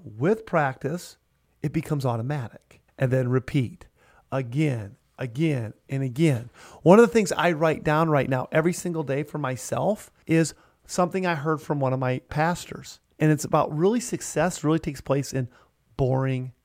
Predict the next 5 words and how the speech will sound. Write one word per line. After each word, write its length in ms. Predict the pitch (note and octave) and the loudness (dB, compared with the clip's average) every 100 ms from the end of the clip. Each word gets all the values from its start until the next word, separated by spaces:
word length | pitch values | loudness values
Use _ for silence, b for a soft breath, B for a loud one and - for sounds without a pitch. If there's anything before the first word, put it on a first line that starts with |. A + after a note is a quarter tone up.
| _ | _
habits. 760 | - B2+ G#2 A2+ - - - - _ _ _ _ _ - | -8 -4 -4 -8 -14 -12 -12 -14 _ _ _ _ _ -8
Day 380 | B2 C#3+ E3+ E3 | 0 6 8 10
in, 360 | D#3 D3 C#3 C3 _ _ _ _ - | 8 6 2 -2 _ _ _ _ -4
day 240 | D3 C#3 | -2 -2
out. 480 | B2 G#2+ F#2 E3+ _ | -4 -6 -10 -16 _